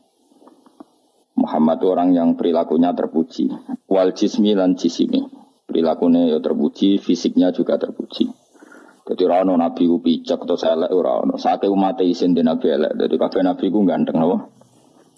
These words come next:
Ganteng sempurna. Wal atoi lan peparingi. Bahkan nabi ku entuk rahmat malih wal khotoi. Lan carane salah ya. Dadi umpama salah iku dadi apike.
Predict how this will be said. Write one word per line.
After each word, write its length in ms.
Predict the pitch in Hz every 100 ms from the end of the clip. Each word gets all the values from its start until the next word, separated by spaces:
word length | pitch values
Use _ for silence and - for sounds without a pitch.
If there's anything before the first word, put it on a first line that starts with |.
| _ -
Ganteng 400 | 82 78 87 92
sempurna. 640 | 80 73 - - - -
Wal 240 | - 80
atoi 400 | 82 90 90 107
lan 160 | 101 92
peparingi. 640 | 85 80 80 85 76 - - - - _ _ _ _ _ _ _ _ _
Bahkan 400 | 107 98 - 139 151
nabi 460 | 135 120 127 120
ku 80 | 120 147
entuk 160 | 127
rahmat 400 | 117 113 120 113
malih 320 | 117 107 120 123
wal 240 | 107 104
khotoi. 400 | 104 - - - - _ _ _ -
Lan 260 | - 113
carane 480 | 107 107 104 104 110
salah 320 | 107 95 92
ya. 160 | 80 - - _ _ _ _ _ _ _ _ _
Dadi 220 | - - 92
umpama 380 | 92 95 95
salah 340 | 90 95 95 98
iku 80 | 107
dadi 240 | 90 -
apike. 480 | 85 - 85 -